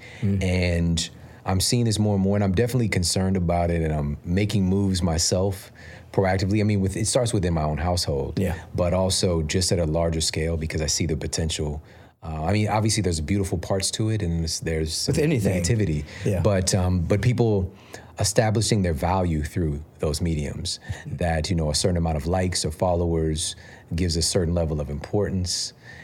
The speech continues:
Speaker 2: And, you know, I've seen it within myself as well, and I see how easy you can fall into that, into that trap. And so, especially for younger kids and, and their,
Speaker 1: Especially.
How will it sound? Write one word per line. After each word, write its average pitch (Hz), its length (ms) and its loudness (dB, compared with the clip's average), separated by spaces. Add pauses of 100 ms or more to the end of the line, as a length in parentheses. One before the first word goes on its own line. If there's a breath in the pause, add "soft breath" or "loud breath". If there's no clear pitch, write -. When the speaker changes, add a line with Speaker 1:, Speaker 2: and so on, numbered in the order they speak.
(220 loud breath)
Speaker 2:
And, 85 540 0
you 95 60 2
know, 85 80 0
I've 85 160 0
seen 131 240 2
it 120 100 0
within 110 240 0
myself 98 760 -2
as 87 180 -2
well, 98 260 0
and 82 100 0
I 80 60 0
see 95 180 0
how 90 180 0
easy 95 300 0
you 82 60 0
can 82 120 -4
fall 80 280 0
into 78 220 -4
that, 71 280 -4 (200)
into 90 200 -2
that 71 160 -2
trap. 98 360 -2
And 78 80 -2
so, 78 240 0 (160 loud breath)
especially 117 380 2
for 98 140 0
younger 90 280 2
kids 92 380 0
and, 73 260 -2 (360 loud breath)
and 85 120 0
their, 78 120 2
Speaker 1:
Especially. 82 300 0